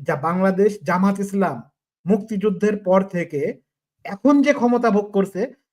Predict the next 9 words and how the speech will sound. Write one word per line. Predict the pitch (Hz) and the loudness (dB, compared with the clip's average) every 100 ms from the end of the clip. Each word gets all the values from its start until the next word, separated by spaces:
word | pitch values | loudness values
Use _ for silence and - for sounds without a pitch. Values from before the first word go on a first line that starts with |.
| _ | _
এটা | 185 180 220 | -4 0 0
আগের | 233 185 190 226 | 0 0 4 4
ক্ষমতা | 233 208 214 190 | 2 -4 -4 -4
যখন, | 151 156 196 196 - 135 147 143 160 | -4 -4 -4 -6 -14 -20 -18 -18 -14
মানে | 147 151 | -8 -2
বিএমপির | 151 190 196 226 | 2 2 2 -2
সাথে | 226 226 | -2 -2
ক্ষমতা | 220 214 202 | -2 -4 -4
আসছিল, | 196 202 | -4 -6